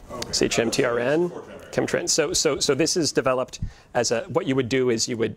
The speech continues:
Speaker 2: map out in a flow chart the set of decisions that would be made to judge, um, to assign a possible backward step a value. Is this a good,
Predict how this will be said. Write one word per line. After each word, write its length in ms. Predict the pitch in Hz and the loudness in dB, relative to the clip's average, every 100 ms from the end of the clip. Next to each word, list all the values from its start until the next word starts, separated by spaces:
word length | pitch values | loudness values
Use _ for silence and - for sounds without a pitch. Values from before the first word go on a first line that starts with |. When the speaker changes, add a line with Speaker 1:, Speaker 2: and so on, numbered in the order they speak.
| - - | -10 -2
Speaker 2:
map 260 | 123 127 127 | 0 0 0
out 160 | 123 | 0
in 80 | 143 | -2
a 60 | 123 | -2
flow 240 | - 123 | 0 0
chart 380 | - 160 170 - - - | 0 0 -2 -6 -20 -4
the 80 | 113 | 0
set 180 | 127 113 | 2 2
of 100 | 104 | 0
decisions 720 | - 120 110 131 123 123 - | 0 0 0 0 0 0 -2
that 260 | 127 127 | -4 -4
would 160 | 120 107 | -2 -2
be 100 | 113 | 0
made 440 | 107 110 110 107 | 0 0 -2 -4
to 100 | - | 0
judge, 500 | 131 117 110 107 - - - - - | 2 2 0 -4 -8 -12 -20 -20 -4
um, 220 | 113 104 - | -2 -2 0
to 140 | 117 | 0
assign 480 | - 113 110 110 113 - | 2 0 0 -2 -4 -2
a 280 | 107 104 104 - | 0 0 -2 -8
possible 560 | - 120 - 120 107 107 - - - - - - - - - | -2 0 0 0 0 -2 -8 -20 -20 -20 -20 -20 -20 -8 0
backward 420 | 113 - 113 110 | 0 2 0 2
step 440 | - - 107 - - - - | 0 0 -2 -6 -14 -12 -2
a 80 | 113 | 0
value. 520 | 107 110 127 170 196 - - - - | 2 2 4 4 2 -4 -20 -16 -2
Is 140 | 98 | 0
this 140 | - - | 0 -2
a 60 | 104 - - | -4 -8 -6
good, 300 | 104 120 110 | 2 2 2